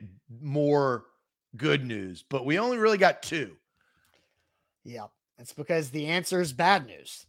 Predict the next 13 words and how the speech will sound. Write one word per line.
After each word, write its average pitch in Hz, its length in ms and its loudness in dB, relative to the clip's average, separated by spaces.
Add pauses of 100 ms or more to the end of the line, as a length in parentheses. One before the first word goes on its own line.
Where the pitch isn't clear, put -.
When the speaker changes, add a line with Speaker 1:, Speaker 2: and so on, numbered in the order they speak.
Speaker 2:
Whenever 160 360 -2
somebody 180 340 4
asks 180 220 6
that 185 180 4
question, 196 380 2
it's 135 120 -12
gonna 147 160 -8
be 151 120 -2
bad 143 260 -2
news. 160 340 -10 (240)
Speaker 1:
Yeah, 226 300 2
and 214 240 4
Eric, 254 420 10